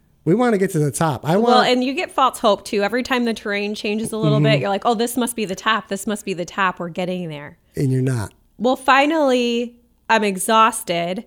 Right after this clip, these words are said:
Speaker 2: I really feel like we should have turned around because in my mind,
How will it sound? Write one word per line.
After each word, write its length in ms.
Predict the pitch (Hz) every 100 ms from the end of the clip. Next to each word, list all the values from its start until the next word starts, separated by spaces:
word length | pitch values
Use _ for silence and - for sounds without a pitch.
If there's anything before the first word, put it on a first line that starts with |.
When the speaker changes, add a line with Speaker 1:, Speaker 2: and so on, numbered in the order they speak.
| _ _ _ _ _ -
Speaker 2:
I 100 | 220
really 500 | 208 190 262 254 262
feel 220 | 262 233
like 140 | 226
we 80 | 220
should 160 | - 208
have 80 | 190
turned 260 | - 202 190
around 480 | 185 196 185 175
because 300 | 175 190 202 196
in 140 | 196
my 200 | 196 240
mind, 400 | 277 185 180 180